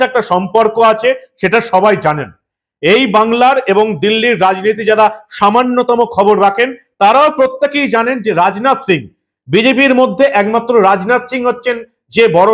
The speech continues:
নেতা যিনি মমতা বন্দ্যোপাধ্যায়কে স্নেহ করেন। আপনারা জানেন সিঙ্গুর বা অন্যান্য আন্দোলনের পর তিনি মমতা বন্দ্যোপাধ্যায়ের সঙ্গে দেখা করতে এসেছিলেন।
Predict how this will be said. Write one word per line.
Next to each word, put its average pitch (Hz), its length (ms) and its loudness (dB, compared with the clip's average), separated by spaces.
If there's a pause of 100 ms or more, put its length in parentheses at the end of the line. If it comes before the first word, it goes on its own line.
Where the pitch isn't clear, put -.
(100)
নেতা 196 180 0 (140)
যিনি 185 180 0 (480)
মমতা 285 380 4
বন্দ্যোপাধ্যায়কে 240 680 0
স্নেহ 190 180 -2 (140)
করেন। 110 180 -8 (1120)
আপনারা 208 360 4
জানেন 220 280 0
সিঙ্গুর 220 360 2 (100)
বা 214 80 4
অন্যান্য 208 420 0 (140)
আন্দোলনের 202 460 0
পর 202 120 4 (100)
তিনি 233 160 0
মমতা 220 340 2
বন্দ্যোপাধ্যায়ের 208 460 0
সঙ্গে 196 200 -2
দেখা 196 160 0
করতে 196 200 -4
এসেছিলেন। 180 300 -6